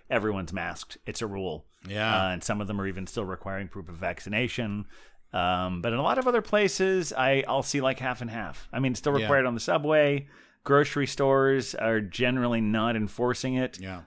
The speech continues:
Speaker 1: Uh, but I still see a lot of people, including myself, wearing it in the grocery store.
Speaker 2: I mean, here it's basically medical facilities.
Speaker 1: Hmm.
Speaker 2: That's pretty much it. Uh, and to,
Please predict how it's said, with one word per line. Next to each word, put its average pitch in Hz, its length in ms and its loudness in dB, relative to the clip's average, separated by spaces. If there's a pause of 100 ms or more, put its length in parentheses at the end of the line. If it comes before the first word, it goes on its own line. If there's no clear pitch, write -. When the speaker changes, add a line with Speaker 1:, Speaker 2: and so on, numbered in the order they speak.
(160)
Speaker 1:
Uh, 104 320 2
but 107 140 2
I 110 60 0
still 113 240 0
see 117 380 0
a 107 60 4
lot 104 200 0
of 101 80 -6
people, 107 260 -6
including 104 320 -6
myself, 92 420 -6
wearing 87 220 -4
it 80 40 -6
in 76 60 -10
the 80 80 -8
grocery 78 300 -10
store. - 260 -18 (360)
Speaker 2:
I - 40 -12
mean, 110 160 -6
here 135 320 0
it's - 160 -8
basically 101 600 -4 (300)
medical 101 460 -6
facilities. 90 640 -8 (1200)
Speaker 1:
Hmm. 107 160 -6
Speaker 2:
That's 85 120 -8
pretty 101 200 -8
much 92 240 -10
it. 87 180 -8 (640)
Uh, 127 240 0
and 139 240 -2 (180)
to, 151 200 0